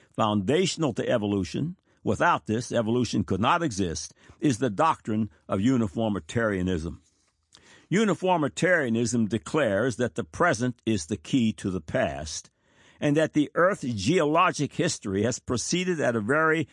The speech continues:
uniform rate, similar to what is observed today. Approaching the apparent geological facts from the position of unbelief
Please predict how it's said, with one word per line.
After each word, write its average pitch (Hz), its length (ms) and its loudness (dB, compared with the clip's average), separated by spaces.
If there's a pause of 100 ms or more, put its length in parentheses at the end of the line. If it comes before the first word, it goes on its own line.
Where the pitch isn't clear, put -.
(120)
uniform 131 720 0
rate, 147 220 2 (380)
similar 175 420 2
to 147 140 -2
what 139 200 2
is 123 160 0
observed 120 460 -2
today. 113 480 0 (1120)
Approaching 139 600 0
the 117 280 0
apparent 131 560 0
geological 127 760 0
facts 127 440 -2
from 120 180 -2
the 107 100 -2
position 123 560 -2
of 104 140 -2
unbelief 123 540 0